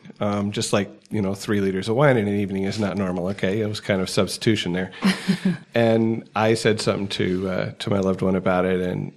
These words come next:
and probably not in a real loving way, I'm sure. And what she said was, "Call your sponsor." <laughs> I was like, "Oh, shit." <laughs> So I called my sponsor, and my sponsor said, "She's right. Get it. You,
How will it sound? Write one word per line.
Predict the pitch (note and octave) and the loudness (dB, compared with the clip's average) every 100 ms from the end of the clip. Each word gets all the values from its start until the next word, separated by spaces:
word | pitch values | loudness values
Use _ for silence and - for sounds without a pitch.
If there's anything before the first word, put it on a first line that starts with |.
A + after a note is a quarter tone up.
| - | -8
and | G#1 G#1+ - - - - - _ _ _ - - | -6 -6 -8 -14 -18 -20 -20 _ _ _ -18 -4
probably | - F3 C3 A#2+ A2+ | 2 4 4 2 2
not | G2+ F#2 E2+ - | 2 2 -2 -2
in | F#2 | -2
a | E2+ | 0
real | E2+ D#2 D#2 | 0 -2 -2
loving | B1+ C2 D2+ | -6 -6 -6
way, | - - - | -4 -4 -4
I'm | - | -4
sure. | - - - - - | -4 -4 -6 -6 0
And | A#2+ A#2+ - C3+ | 2 0 -2 2
what | C3+ | 2
she | G#3+ | 2
said | A#3+ B2+ | 2 2
was, | B2 B2 | 0 0
"Call | - E3+ | 4 4
your | D#3+ | 4
sponsor." | - - C#3+ D#3 - D2+ - - - - | 2 2 4 4 2 -4 -6 -6 -8 -12
<laughs> | - - F#3 | -14 -8 -2
I | F#3 F3+ F3 G#3 G3 D#3 | 0 0 2 4 4 4
was | E3 A2 | 2 2
like, | G#2+ | 2
"Oh, | F#2+ E2+ | -2 -4
shit." | - - - - - - - | -6 -6 -8 -6 -6 -4 2
<laughs> | - C#4 B3 A#3+ C4 F#3 B3 - - G3+ - - - | 4 6 6 8 6 6 2 2 -2 -2 -2 -12 -12
So | - F3 | 0 4
I | D3 | 4
called | C#3+ B2+ | 4 0
my | A#2 G#2+ | 2 -2
sponsor, | - F2 F2+ G2+ | -2 -4 0 0
and | G#2 | 0
my | G#2+ | 0
sponsor | - G2 - F#2+ | 0 0 2 0
said, | G2 F2 | 0 0
"She's | G2 E2+ | -2 0
right. | D2+ D2 | -2 -2
Get | - F2 | -2 0
it. | D2 - | 0 -2
You, | G2 | -2